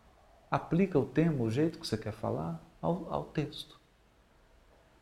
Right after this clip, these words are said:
É, isso é muito comum. É, é muito, é tão comum que às vezes a pessoa, ela tem um discurso, ela tem uma fala,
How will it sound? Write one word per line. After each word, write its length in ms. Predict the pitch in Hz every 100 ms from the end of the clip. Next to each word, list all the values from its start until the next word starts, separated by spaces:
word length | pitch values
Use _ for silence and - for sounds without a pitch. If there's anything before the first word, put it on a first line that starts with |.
| _ _ _
É, 380 | - - 123 117
isso 180 | 117 156
é 20 |
muito 240 | 143 147
comum. 360 | 156 185 185 143 - - - - - - - _ _ _ -
É, 280 | - -
é 40 | 143
muito, 340 | 156 233 -
é 80 | 180
tão 320 | - - 302
comum 560 | - 160 160 233 196 - - - - - -
que 60 |
às 160 | 175 160
vezes 160 | 185
a 20 | 202
pessoa, 320 | 214 196 180
ela 100 | 165
tem 160 | -
um 120 | 208 196
discurso, 680 | 160 - - 190 - -
ela 120 | 123 120
tem 120 | 143
uma 160 | 139
fala, 520 | 123 - 127 131 160